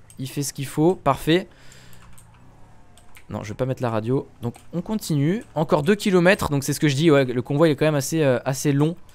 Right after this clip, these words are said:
Donc c'est ça ce qui me fait un petit peu peur. C'est qu'on a vraiment l'occasion d'avoir des, des problèmes. Là on passe dans des rues un peu, euh, un peu, un peu cosy.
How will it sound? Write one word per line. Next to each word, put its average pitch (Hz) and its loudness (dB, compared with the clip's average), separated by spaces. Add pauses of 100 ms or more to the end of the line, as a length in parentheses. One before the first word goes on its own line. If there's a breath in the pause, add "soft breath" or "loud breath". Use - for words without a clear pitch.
(260 soft breath)
Donc 117 -2
c'est 127 -4
ça 147 0
ce 147 -4
qui - -2
me 127 -2
fait 131 0
un 127 2
petit 135 -8
peu 135 2
peur. 113 0
C'est - -12
qu'on 101 -4
a 101 0
vraiment 127 -2
l'occasion 120 -2
d'avoir 120 0
des, 107 0
des 101 -2
problèmes. 117 2 (640 soft breath)
Là 113 0
on 110 0
passe 113 0
dans 107 -2
des 104 2
rues 117 0
un 107 0
peu, 117 -4
euh, 92 0 (360)
un 90 -8
peu, 98 -4
un 98 -6
peu 113 -6
cosy. 120 -2